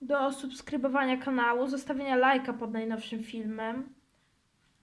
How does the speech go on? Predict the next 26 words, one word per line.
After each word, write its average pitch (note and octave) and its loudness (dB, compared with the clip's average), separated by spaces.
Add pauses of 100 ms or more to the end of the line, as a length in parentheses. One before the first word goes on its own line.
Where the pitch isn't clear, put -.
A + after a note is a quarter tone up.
(1000)
Jeżeli D4+ 2
chcecie D#4 0
zobaczyć D4 0
filmy B3+ -2 (380)
stare C4+ 2
jakieś C4 0
czy B3+ -8
coś, C4 -2 (340)
takie - -2
nie E3+ -2
do D#4+ -4
końca D#4+ -4
stare, C#4+ 4
ale A#3+ 4
jakieś A3+ -4
stare, C#4 2
to C4 -2
polecam A#3 -2
w - -14
playlisty A#3+ 0
wejść. C#4+ 0 (500)
Macie B3+ 0
tutaj, A#3 -2 (280)
e, A3 0
sporo D4 2
filmów. D4 2